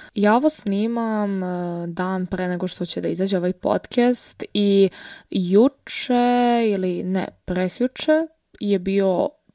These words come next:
požar, e, na Rtnju koji je, mislim, planina u blizini Sokobanje. Uglavnom, oko Rtnje ima puno različitih teorija da, em, je, ne znam, piramida, da su tu sleću vanzemaljci, svašta nešto.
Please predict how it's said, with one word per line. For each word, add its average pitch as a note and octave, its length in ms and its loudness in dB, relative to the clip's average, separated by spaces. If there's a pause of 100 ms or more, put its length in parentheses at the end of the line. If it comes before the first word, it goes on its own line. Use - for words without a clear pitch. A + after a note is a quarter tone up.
(140)
požar, F#3+ 560 0
e, F3+ 440 -2
na E3+ 400 -4 (100)
Rtnju G3+ 760 -2
koji F#3 320 -2
je, F3 180 0 (360)
mislim, F#3 300 -4
planina F3 540 -2 (280)
u F3+ 60 -6
blizini F3 400 -2
Sokobanje. A#3 760 2 (460)
Uglavnom, B3+ 640 6
oko G#3+ 220 0
Rtnje A3 300 0
ima A3 160 2
puno G3+ 320 0
različitih F3+ 480 0
teorija G3 800 2
da, D#3+ 380 -4 (420)
em, F3 520 0
je, E3 480 -2
ne E3+ 240 -2
znam, E3 180 -6
piramida, G3 960 0
da E3 300 -4
su - 320 -16
tu E3+ 200 -6
sleću - 360 -6
vanzemaljci, F#3+ 1200 -2
svašta F3 580 -4
nešto. F#3+ 580 0